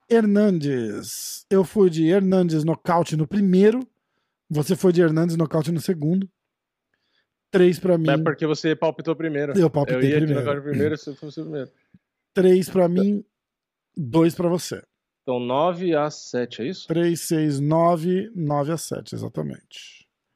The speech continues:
Speaker 1: Próxima luta. <clears throat> Nico Price contra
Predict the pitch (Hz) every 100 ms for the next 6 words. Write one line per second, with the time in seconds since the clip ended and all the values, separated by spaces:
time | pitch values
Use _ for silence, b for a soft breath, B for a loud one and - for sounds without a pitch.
0 | _ _ _ _ _ - 147 - 196 190
1 | 165 135 - 110 - _ _ _ _ _
2 | _ - 190 156 156 151 185 - 185 151
3 | 165 180 190 - 185 - 175 180 - 185
4 | 185